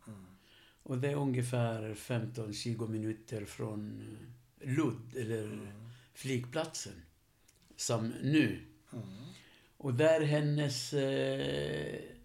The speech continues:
Speaker 2: hennes pappa och ma-, mamma, hennes pappa och mamma för, från det där byn.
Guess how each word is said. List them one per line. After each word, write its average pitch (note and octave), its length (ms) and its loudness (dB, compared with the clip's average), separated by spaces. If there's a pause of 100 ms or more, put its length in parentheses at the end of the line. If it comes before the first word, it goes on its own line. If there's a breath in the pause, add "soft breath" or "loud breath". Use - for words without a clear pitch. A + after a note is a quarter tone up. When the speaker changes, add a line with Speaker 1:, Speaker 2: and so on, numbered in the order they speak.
(200)
Speaker 2:
hennes C#3+ 540 0
pappa D3 280 0
och D3+ 140 0
ma-, D3+ 440 2
mamma, D3 640 4 (640 loud breath)
hennes C3+ 440 0
pappa C#3+ 300 2
och C3+ 120 2
mamma C#3+ 300 4
för, C3 960 4
från C3 320 4
det A#2 120 4
där A#2 280 6
byn. A2+ 400 -2